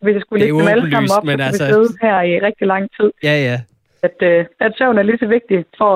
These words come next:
Speaker 1: os, øh, for vi mennesker som, som føde og væske.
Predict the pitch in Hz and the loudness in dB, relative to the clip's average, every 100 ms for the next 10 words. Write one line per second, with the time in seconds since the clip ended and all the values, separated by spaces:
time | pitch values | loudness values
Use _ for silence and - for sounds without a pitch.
0 | 175 175 _ _ _ - 185 175 - - | 0 -2 _ _ _ -6 0 0 -2 -6
1 | 185 190 190 196 240 185 - 170 165 160 | -6 -2 0 0 0 -4 -2 -4 -4 -6
2 | - 170 185 202 220 185 170 196 - 175 | -6 -2 0 4 4 2 0 -2 -2 -6